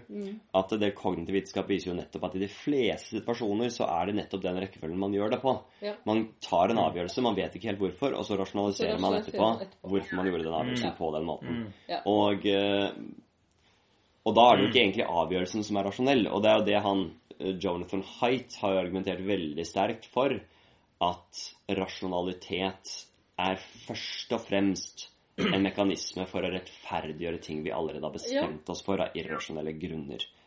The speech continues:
Speaker 2: Eller, sorry, arasjonelle grunner.
Speaker 1: Ja, og
Speaker 2: Eh,
Speaker 1: det
Speaker 2: jeg
Speaker 1: er vel
Speaker 2: foretrekker
Speaker 1: egentlig det
Speaker 2: arasjonelt
Speaker 1: samme jeg
Speaker 2: begrep.
Speaker 1: men-, viser til de, jeg husker ikke hva de heter for noe, de som har kommet med nye, nye
Speaker 2: Så
Speaker 1: teorier.
Speaker 2: derfor
Speaker 1: Det er den samme.
Speaker 2: Men da, etter min definisjon av rasjonalitet, så er ikke de avgjørelsene rasjonelle.
Speaker 1: Nei.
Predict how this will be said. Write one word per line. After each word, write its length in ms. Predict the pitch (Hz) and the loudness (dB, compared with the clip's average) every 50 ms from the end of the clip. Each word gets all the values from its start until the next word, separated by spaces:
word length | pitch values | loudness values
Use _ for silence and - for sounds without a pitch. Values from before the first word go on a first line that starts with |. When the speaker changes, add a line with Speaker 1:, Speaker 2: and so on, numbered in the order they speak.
| - - | -2 4
Speaker 2:
Eller, 240 | 92 101 - - | 4 6 6 4
sorry, 220 | - - 107 107 104 - - | 2 0 2 0 0 0 0
arasjonelle 800 | 90 82 82 82 82 - 87 - - 90 92 90 82 85 90 - | 0 0 0 0 -2 -4 -6 -8 -8 -6 -6 -4 -4 -6 -6 -6
grunner. 300 | 85 85 85 - - - - _ _ _ _ _ _ _ _ _ 87 | -6 -6 -6 -8 -10 -14 -20 _ _ _ _ _ _ _ _ _ -2
Speaker 1:
Ja, 320 | 90 90 92 101 95 95 | 2 2 4 4 4 4
og 40 | 95 | 4
Speaker 2:
Eh, 80 | 90 - | 4 6
Speaker 1:
det 20 | |
Speaker 2:
jeg 120 | 90 90 - | 4 4 4
Speaker 1:
er 80 | - | 4
vel 120 | - - 269 | 4 4 4
Speaker 2:
foretrekker 100 | 269 262 | 4 4
Speaker 1:
egentlig 120 | 233 220 | 2 2
det 80 | 85 71 | 2 2
Speaker 2:
arasjonelt 260 | 76 - 233 233 - | 2 2 2 0 0
Speaker 1:
samme 360 | - 240 214 190 165 160 165 | -2 -2 -2 -2 -2 -2 -2
jeg 100 | 175 180 185 | -2 -2 0
Speaker 2:
begrep. 60 | 202 | 0
Speaker 1:
men-, 280 | 202 180 165 165 156 - - 185 185 - 190 | 0 -2 -2 -4 -6 -8 -12 -16 -18 -10 -6
viser 260 | 214 202 190 - 156 - | -6 -6 -6 -6 -10 -10
til 140 | - 170 160 | -10 -8 -6
de, 80 | 165 160 | -6 -6
jeg 120 | 156 175 | -6 -6
husker 200 | 180 180 - - 139 | -8 -10 -14 -14 -10
ikke 100 | - 170 | -8 -8
hva 100 | 160 147 | -8 -6
de 80 | 160 | -8
heter 180 | 170 135 - - - | -10 -12 -12 -14 -14
for 60 | - 165 | -14 -14
noe, 80 | 180 175 _ 180 | -14 -14 _ -16
de 80 | 175 | -16
som 160 | - - 175 165 | -14 -12 -14 -14
har 80 | - - 190 | -12 -10 -10
kommet 260 | 175 147 139 139 - - | -8 -8 -8 -10 -8 -8
med 100 | 160 165 | -8 -6
nye, 220 | 160 147 135 131 - - - - | -6 -6 -6 -8 -10 -14 -14 -12
nye 200 | 160 156 151 135 | -10 -8 -2 4
Speaker 2:
Så 280 | 127 120 127 120 - | 6 6 6 4 2
Speaker 1:
teorier. 120 | - 98 98 | -2 -2 0
Speaker 2:
derfor 400 | 101 104 104 - - - 131 247 | 0 0 0 0 -2 -2 -2 -2
Speaker 1:
Det 100 | 202 180 | 0 -2
er 100 | 165 185 | -4 -4
den 100 | 202 208 | -6 -8
samme. 540 | - - 247 196 165 135 165 170 151 165 175 - _ _ _ | -8 -8 -8 -8 -8 -8 -10 -12 -12 -14 -14 -18 _ _ _
Speaker 2:
Men 140 | 120 123 123 | 0 4 6
da, 140 | 120 113 107 107 | 6 8 6 6
etter 140 | - 131 123 | 4 2 0
min 180 | 117 101 98 | 2 2 2
definisjon 560 | 104 107 - 120 120 120 - - 156 165 160 | 0 -2 -2 -2 -2 -2 -2 0 4 4 6
av 60 | 143 120 - | 6 4 4
rasjonalitet, 340 | - 120 107 104 123 107 98 | 2 0 2 2 2 0 0
så 140 | 104 - - | -2 -2 0
er 160 | 85 87 92 95 | 0 0 0 0
ikke 100 | - 101 | 0 0
de 60 | 98 | 2
avgjørelsene 420 | 85 80 80 78 76 - 92 87 | 2 2 0 -4 -4 -6 -6 -6
rasjonelle. 760 | 82 - - - 92 92 92 90 87 82 82 90 117 139 208 220 | -6 -8 -10 -8 -6 -6 -4 -4 -4 -4 0 2 2 2 2 0
Speaker 1:
Nei. 280 | 233 233 247 262 277 | -4 -4 -4 -4 -6